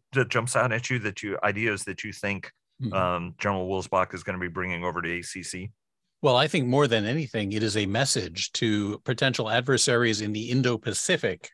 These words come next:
Speaker 2: shall we say, that the person who's in charge of U S air combat forces is intimately familiar with that specific theater and the capabilities that we're likely to be going up against, and has spent the last four years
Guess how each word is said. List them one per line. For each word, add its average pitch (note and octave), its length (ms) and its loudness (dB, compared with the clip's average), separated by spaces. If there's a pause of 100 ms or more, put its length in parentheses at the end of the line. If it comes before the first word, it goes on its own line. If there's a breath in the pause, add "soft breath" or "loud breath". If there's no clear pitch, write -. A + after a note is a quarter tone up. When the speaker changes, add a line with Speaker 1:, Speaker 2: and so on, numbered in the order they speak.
(120)
Speaker 2:
shall F#2+ 220 -2
we F#2+ 100 -4
say, F#2 300 -2 (480 loud breath)
that A#2+ 340 2
the A#2 120 0
person D3 340 4
who's A#2 240 2
in A#2 160 2
charge A#2+ 500 2
of A2 320 -2
U B2+ 180 2
S A#2+ 240 0
air C3 200 2
combat A#2+ 560 0
forces B2+ 540 0 (340)
is A#2+ 320 0
intimately C3 500 0
familiar A2+ 540 0
with G2+ 260 -4
that B2 280 0
specific A2 580 -4
theater A#2+ 480 2 (180 soft breath)
and A#2 160 0
the G#2+ 60 -4
capabilities A2 800 0
that A2 120 -6
we're G#2+ 140 0
likely G#2 320 -2
to G2 80 -4
be G2 100 -4
going G2+ 280 0
up A#2 120 -2
against, G2+ 420 -4 (220 loud breath)
and G#2+ 140 0
has A#2+ 160 0
spent B2+ 360 0
the A#2+ 120 -2
last A#2+ 520 0
four B2+ 300 2
years A#2 440 2